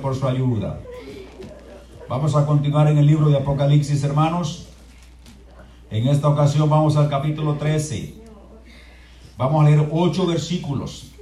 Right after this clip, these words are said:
del uno al ocho, vamos a estar ahí en el nombre del Señor Jesús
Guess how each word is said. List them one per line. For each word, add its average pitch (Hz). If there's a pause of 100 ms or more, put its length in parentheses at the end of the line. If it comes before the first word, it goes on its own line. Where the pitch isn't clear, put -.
(360)
del 120
uno 165
al 160
ocho, 165 (1120)
vamos 127
a 143
estar 143
ahí 151
en 151
el 151
nombre 151
del 147
Señor 147
Jesús 131